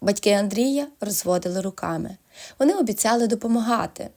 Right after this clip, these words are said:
намагалися навіть підкупити квартирою на весілля. Мені було все одно. Я закрилася в кімнаті і довго з ними не розмовляла.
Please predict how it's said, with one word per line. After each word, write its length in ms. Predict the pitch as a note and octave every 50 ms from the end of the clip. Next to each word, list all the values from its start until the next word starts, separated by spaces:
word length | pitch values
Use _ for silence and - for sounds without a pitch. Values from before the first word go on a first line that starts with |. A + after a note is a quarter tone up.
| _ -
намагалися 600 | A#3 B3+ C4 C#4+ C#4+ D#4 E4 E4 D#4 - - D4+
навіть 300 | C#4 C#4 C#4 C#4+ B3+ -
підкупити 520 | - A#3+ - - B3 A#3 C4+ C4 B3 C4
квартирою 600 | B3 - B3+ B3 A#3+ - D4+ E4 D4+ G#3+ F3+ E3+ E3+
на 100 | E3+ E3
весілля. 560 | D#3+ E3+ - - - E3+ E3 D#3+ D#3 - - - - _ _ _ _ _ _ _ _ _ -
Мені 180 | F3+ F#3 G#3
було 180 | A3+ A#3+ A3 A3+
все 240 | - - - E3 E3
одно. 340 | E3 E3 - - - - - _ - - - - - - - - -
Я 120 | - A3+ A#3+
закрилася 500 | C4 C4 C#4+ E4 F#4 D4 B3 - - E3
в 40 |
кімнаті 640 | - - F3+ E3+ E3+ E3+ F#3+ A#3 B3 - - B3+ B3+ - _ _ _ _
і 100 | - F3
довго 420 | E3 - G3+ F#3 F3+ A3 A3 B3
з 100 | - -
ними 220 | - - - - -
не 120 | F3+ G3+
розмовляла. 720 | G3 G3+ - - F#3+ F#3 F3+ - - - F3+ F#3+ F#3+ G3+